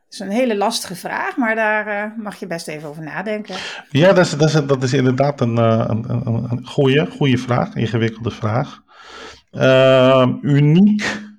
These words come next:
Speaker 2: ik durf niet te zeggen of dat een unieke eigenschap is, maar ik denk de, eh, wat in ieder geval een belangrijke eigenschap van me is, is dat ik, eh, mijn best doe om, om de alle omstandigheden integer te zijn.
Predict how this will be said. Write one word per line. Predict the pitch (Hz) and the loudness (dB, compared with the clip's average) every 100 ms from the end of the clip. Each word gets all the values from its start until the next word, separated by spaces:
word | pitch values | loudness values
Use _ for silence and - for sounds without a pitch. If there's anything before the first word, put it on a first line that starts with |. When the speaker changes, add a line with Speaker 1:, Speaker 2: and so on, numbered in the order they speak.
| _ | _
Speaker 2:
ik | - _ | -20 _
durf | 123 120 - | 0 0 -4
niet | 127 | -4
te | 117 | 0
zeggen | 127 120 | -2 0
of | 110 104 | -4 0
dat | 113 | 0
een | 117 117 | 2 2
unieke | 123 139 143 | 0 2 0
eigenschap | 135 127 - 127 127 | 0 -4 -6 -6 -4
is, | 120 | -4
maar | 113 107 | -2 0
ik | 117 110 | -2 0
denk | 113 110 110 | 0 0 -2
de, | 113 104 104 104 104 - _ _ _ _ _ _ _ _ | 0 2 2 2 -2 -8 _ _ _ _ _ _ _ _
eh, | - - - - - - - | -20 -8 -6 -6 -8 -10 -4
wat | 113 | -2
in | 117 | 2
ieder | 123 131 | 2 2
geval | 127 120 | 2 2
een | 110 | 2
belangrijke | 110 131 135 131 123 | 2 2 0 -2 -2
eigenschap | 120 117 117 - 110 - | -4 -4 -6 -6 -8 -6
van | 113 | -6
me | 110 | -4
is, | 107 | -4
is | 107 | -4
dat | 107 107 | -4 -6
ik, | 107 _ _ _ _ _ _ | -10 _ _ _ _ _ _
eh, | - 120 | -10 -8
mijn | 113 110 110 | -4 -4 0
best | 120 113 | 0 0
doe | 113 113 | -4 -2
om, | 110 | -2
om | - - - 110 | -4 -8 -4 -2
de | - | 0
alle | 123 | 0
omstandigheden | 117 110 - 117 110 120 110 - | 2 -2 -2 -2 0 -2 -2 2
integer | 117 110 151 151 120 - | 0 2 2 2 -4 -2
te | 104 | 0
zijn. | 98 95 | 0 -2